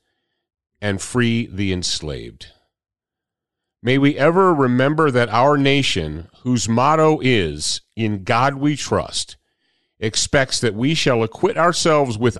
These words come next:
honor, that we may never bring shame upon our faith, our families, and our fellow men. Grant us wisdom from thy mind, courage from thine heart, strength from thine arm,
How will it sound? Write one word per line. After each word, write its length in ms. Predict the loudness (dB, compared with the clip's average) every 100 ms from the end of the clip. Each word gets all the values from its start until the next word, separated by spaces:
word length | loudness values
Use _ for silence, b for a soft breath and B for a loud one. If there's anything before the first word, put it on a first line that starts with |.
| -2
honor, 480 | 0 2 0 -4 -10 _ _ _ _ _ -6
that 100 | 0
we 160 | 2
may 180 | 4 2
never 460 | 2 2 2 2 0
bring 260 | 2 0
shame 520 | 0 0 2 2 2 0
upon 400 | -2 -2 0 0
our 160 | -2
faith, 520 | 0 0 0 -2 -10 -14 -2
our 180 | -2
families, 880 | -2 -2 0 2 2 2 0 -4 -10 _ _ -8
and 140 | -4
our 100 | -4
fellow 400 | -2 -4 -2 -2
men. 420 | -2 -2 -4 -8 -18 _ _ _ _ _ _ _ _ _ _ _
Grant 340 | 0 2 2
us 200 | 0 -2
wisdom 560 | 0 2 2 2 0 -2
from 300 | 0 0 2
thy 180 | 0 0
mind, 600 | 0 2 2 2 0 -6
courage 500 | -2 2 2 2 -4
from 320 | -2 -2 0
thine 260 | 0 0 -2
heart, 380 | 0 2 2 -2
strength 520 | -6 0 0 0 -2
from 260 | -2 -2
thine 260 | 2 0 2
arm, 440 | 0 0 0 -4